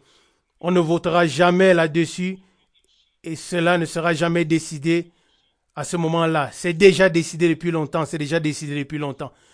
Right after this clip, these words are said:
Mais il y aura aussi le petit troupeau, comme je l'ai déjà dit, l'église de Jésus-Christ,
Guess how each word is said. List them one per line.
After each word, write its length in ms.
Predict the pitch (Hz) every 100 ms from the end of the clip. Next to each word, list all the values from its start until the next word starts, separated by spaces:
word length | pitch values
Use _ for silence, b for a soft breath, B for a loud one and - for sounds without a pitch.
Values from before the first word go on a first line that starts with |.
| b b
Mais 340 | 170 196 208 190 b -
il 100 | 156
y 60 |
aura 240 | 170 190 180
aussi 460 | 175 202 202 220 _
le 220 | 147 165 202
petit 280 | 208 214
troupeau, 440 | - 208 247 170 - _ _ _ -
comme 160 | 175
je 80 | 151
l'ai 120 | 170
déjà 260 | 160 147 160
dit, 180 | 151 135
l'église 420 | 165 226 220 220
de 80 | 156
Jésus-Christ, 580 | 170 175 175 170 147 -